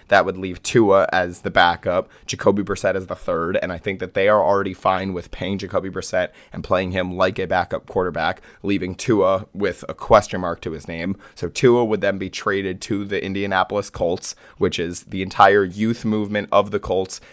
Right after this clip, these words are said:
Jonathan Taylor, Nyheim Hines, that backfield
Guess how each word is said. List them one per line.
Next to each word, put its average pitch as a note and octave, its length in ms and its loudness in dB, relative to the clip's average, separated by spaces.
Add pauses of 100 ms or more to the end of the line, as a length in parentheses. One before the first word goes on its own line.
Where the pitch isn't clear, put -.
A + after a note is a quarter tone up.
(300)
Jonathan A2+ 500 6
Taylor, G2+ 420 -2
Nyheim G#2 320 -4
Hines, G2 460 0 (200)
that G2 260 6 (380)
backfield G2 760 2